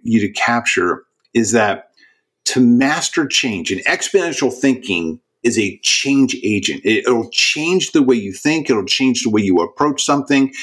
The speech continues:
It'll change the way you do things. Because the whole thing behind exponential thinking is saying, "Hey, if you add a zero to something, it's gonna force you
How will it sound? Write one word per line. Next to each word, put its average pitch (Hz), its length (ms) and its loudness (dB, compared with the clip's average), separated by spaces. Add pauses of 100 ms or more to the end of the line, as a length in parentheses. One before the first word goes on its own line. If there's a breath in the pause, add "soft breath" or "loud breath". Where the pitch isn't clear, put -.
(140 loud breath)
It'll 113 140 4
change 165 420 -2
the 160 80 2
way 143 120 6
you 123 200 2
do 123 220 6
things. 78 460 -6 (420 loud breath)
Because 120 540 0
the 120 180 4
whole 160 220 2
thing 151 200 2
behind 113 280 0
exponential 117 520 0
thinking 131 280 2
is 98 120 0
saying, 98 280 0 (400 loud breath)
"Hey, 147 260 4
if 120 120 -4
you 127 160 4
add 160 200 0
a 165 100 0
zero 120 360 4
to 107 100 -4
something, 82 480 -8 (220)
it's 123 160 0
gonna 135 240 2
force - 720 -2
you 67 280 -4